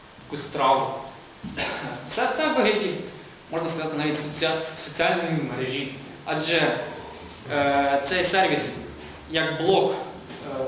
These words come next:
користу-, ну, як група користувачів, які кожного разу, е, в-, викладають свої,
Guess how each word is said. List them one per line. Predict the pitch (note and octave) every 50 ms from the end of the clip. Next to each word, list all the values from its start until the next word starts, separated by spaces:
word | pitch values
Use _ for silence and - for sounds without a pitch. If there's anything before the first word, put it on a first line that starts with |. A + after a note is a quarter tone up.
| C3
користу-, | - D#3+ D3+ - - G3+ G3+ - - D#3
ну, | C#4+ C4
як | C4 - - - - - - - - - - - - - - - - - - - - - - D#3+
група | F3 G#3+ A3+ G3 F3
користувачів, | F3+ F3+ E3 - - G#3+ A3+ - - F4 F4+ -
які | G#3+ - G#3+ B3+ B3+ - - - - - - - - - -
кожного | - - - - G#3+ G3+ G#3
разу, | - - F4+ F4+ - C4
е, | A3+ G3+ - G#3 - F3+ E3+ D#3+ D#3+ D#3+ D#3 D3+ D3+ - - - - - - - - - - - - - - - - - - - - - - - D#3 D#3
в-, | E3 D#3+ D#3+ D#3 D3+ D3 D3
викладають | - - F3+ A#3 B3 A3+ A3 G3+ F3 D3+ -
свої, | - D#3 D#3+ E3 G3 A3 A#3